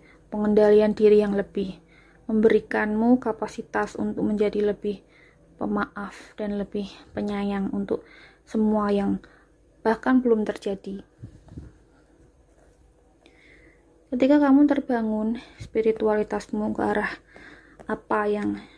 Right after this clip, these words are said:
dimaksud dengan cerita cinta yang lebih besar ini, maka rasanya seperti kamu menyatukan energimu kembali dan nggak lagi menyebar energimu ke hubungan atau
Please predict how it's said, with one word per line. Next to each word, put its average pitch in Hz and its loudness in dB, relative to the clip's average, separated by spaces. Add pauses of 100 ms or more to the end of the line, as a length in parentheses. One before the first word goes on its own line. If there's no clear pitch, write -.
(180)
dimaksud 214 -2 (720)
dengan 214 -2 (480)
cerita 214 -2
cinta 214 -2
yang 208 -2
lebih 202 -6
besar 202 -4
ini, 208 -4 (880)
maka 247 -2
rasanya 240 2
seperti 220 -2 (400)
kamu 233 4
menyatukan 240 4
energimu 214 -4
kembali 202 -6
dan 208 -6 (560)
nggak 226 0
lagi 233 -2
menyebar 220 -4
energimu 214 -4
ke 208 -4 (1080)
hubungan 233 4
atau 202 -10